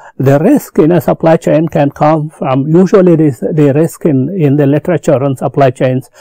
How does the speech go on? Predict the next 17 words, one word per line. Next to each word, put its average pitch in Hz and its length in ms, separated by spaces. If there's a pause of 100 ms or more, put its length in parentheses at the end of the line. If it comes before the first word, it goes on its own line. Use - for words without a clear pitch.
(200)
is 143 180
considered 139 600 (400)
either 139 380
the 139 160
supply 156 400
risk 135 500
or 127 240
the 127 160
logistics 135 640
risk 131 500
or 123 280
financial 131 640
risk 120 400
and 120 200
so - 140
on. 123 200 (1400)
But 160 240